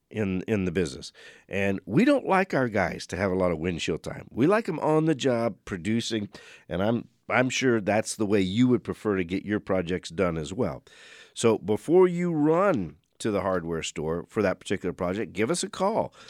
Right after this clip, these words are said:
Let us talk you through every little single piece and part and component of what you're gonna need to finish putting that together. Or, like Candy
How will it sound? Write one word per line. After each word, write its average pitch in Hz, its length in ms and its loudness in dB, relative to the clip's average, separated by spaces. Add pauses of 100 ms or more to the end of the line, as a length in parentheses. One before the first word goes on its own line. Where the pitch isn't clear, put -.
(160)
Let 107 160 0
us 160 100 -2
talk 165 320 -2
you 165 60 -4
through 175 320 2
every 113 320 2
little 117 260 2
single 117 440 -2
piece 117 360 -4
and 85 140 -6
part 113 320 0
and - 120 -16
component 113 640 -2
of 92 220 -2 (260)
what 123 300 2
you're 123 80 -2
gonna 104 180 -2
need 110 300 0
to 92 100 -10
finish 101 360 -2
putting 104 300 0
that 90 180 -2
together. 90 400 -2 (800)
Or, 120 320 6 (360)
like 107 240 0 (100)
Candy 165 680 0